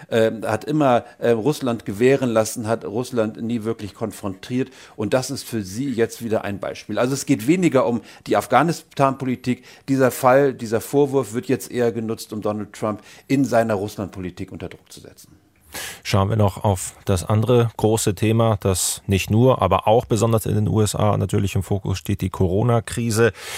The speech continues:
Speaker 2: Vor wenigen Tagen wurde erst eine Rekordzahl an Neuinfektionen pro Tag festgestellt. Geht dieser Trend weiter?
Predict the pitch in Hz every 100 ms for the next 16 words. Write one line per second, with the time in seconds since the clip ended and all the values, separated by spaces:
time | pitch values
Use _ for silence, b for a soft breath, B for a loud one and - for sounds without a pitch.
0 | B B B B - 113 107 87 - -
1 | 113 110 107 101 101 113 120 117 104 104
2 | 104 107 110 104 - 101 101 - - 98
3 | 101 90 - 95 95 - 139 123 - -
4 | - - - - - - 98 101 85 92
5 | 92 101 92 - 82 - 92 87 80 -
6 | 95 - 92 80 - 85 - 85 - -
7 | - - - 113 131 - - 110 104 -
8 | 101 - 85 80